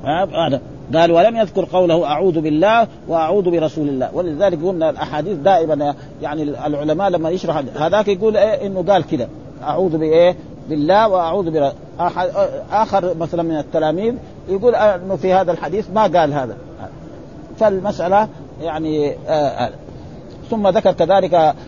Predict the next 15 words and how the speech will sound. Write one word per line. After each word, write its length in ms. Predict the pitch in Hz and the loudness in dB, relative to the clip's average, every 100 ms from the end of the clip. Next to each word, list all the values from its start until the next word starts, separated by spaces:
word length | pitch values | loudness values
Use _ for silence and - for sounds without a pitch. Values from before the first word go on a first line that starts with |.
| - | -8
"حدثنا 440 | 160 160 214 180 160 | -4 0 2 2 2
أبو 160 | 160 | 0
بكر 140 | 214 180 | -2 -2
بن 120 | 160 | -2
أبي 200 | 151 156 | -2 -2
شيبة، 320 | - 214 214 | 2 2 4
حدثنا 440 | 190 156 190 190 165 | 2 -2 -2 -2 -2
ابن 140 | 151 | -2
نمير"، 420 | 214 147 196 220 | -2 2 4 4
وعبد 260 | 180 151 151 | 4 0 0
الله 140 | 185 | -2
بن 100 | 165 | 0
نمير 360 | 156 151 196 208 | -2 0 2 4
حول 300 | 185 202 165 | 2 0 0
الإسناد 560 | 151 151 147 208 226 | -2 -8 2 4 4